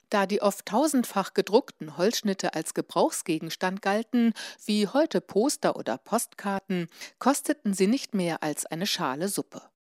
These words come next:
Besonders beliebt waren die Motive,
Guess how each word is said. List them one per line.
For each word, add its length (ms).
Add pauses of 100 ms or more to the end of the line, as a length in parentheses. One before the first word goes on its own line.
(340)
Besonders 560
beliebt 460
waren 340
die 160
Motive, 680